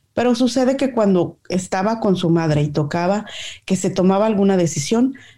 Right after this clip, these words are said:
Sandra ni opinaba. Claro, la mamá de Sandra, una mujer tan lista como su hija, era la que decidía siempre. Pero entonces ocurría que en ausencia de Angélica, la mamá,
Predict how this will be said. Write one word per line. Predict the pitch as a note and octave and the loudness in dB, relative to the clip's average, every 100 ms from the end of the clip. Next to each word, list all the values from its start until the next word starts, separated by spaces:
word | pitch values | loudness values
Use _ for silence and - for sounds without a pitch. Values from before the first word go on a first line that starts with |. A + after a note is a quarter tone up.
| _ | _
Sandra | - - G#3+ G3+ G3+ G#3 G#3+ G#3+ | -16 -8 -4 0 0 2 0 0
ni | G#3 F3 | 2 2
opinaba. | D#3+ D#3 D3 C#3+ C3+ C3+ - _ _ _ _ | 2 2 2 4 2 0 -4 _ _ _ _
Claro, | - A#3 A#3+ F3+ | -2 0 2 4
la | E3+ | 4
mamá | E3+ E3 E3+ E3 | 4 4 2 2
de | G3 | -2
Sandra, | G#3+ B3+ A#3 F3+ E3 - | -2 0 2 2 0 -2
una | F3 D#3+ | 0 2
mujer | D#3 C#3+ C#3+ - - _ _ _ _ | 2 0 -2 -6 -20 _ _ _ _
tan | E3 G3+ B3 | -4 2 2
lista | A#3 A#3 F#3 | 2 0 -2
como | F#3 E3 E3+ | 0 0 0
su | G#3 | 0
hija, | A#3 A#3 G#3+ A3 - - - - | 0 0 -2 -6 -10 -16 -16 -8
era | B3 C#4 | -2 2
la | C4+ B3 | 0 0
que | F#3+ | 0
decidía | E3 D#3 D#3+ D#3+ D#3+ | 0 0 0 2 0
siempre. | - D#3 C#3+ C3+ C3+ C#3+ - _ _ _ _ - | -2 0 2 2 0 -4 -6 _ _ _ _ -8
Pero | D#3 D#3 | -2 0
entonces | D#3 F3+ E3+ G#3 | 0 0 0 0
ocurría | A#3 A3+ A3 B3 G#3+ F3 | 0 0 0 0 0 -2
que | E3+ | 0
en | D#3+ | 0
ausencia | D3+ C#3+ E3+ E3+ G#3 | 0 0 0 0 0
de | G#3 | 0
Angélica, | G3+ A#3 G3+ F3+ - - | -2 -2 -2 0 -2 -4
la | F#3 D#3 C#3 | -2 2 2
mamá, | F#3 A3 C#4 C#4+ | 2 2 0 -2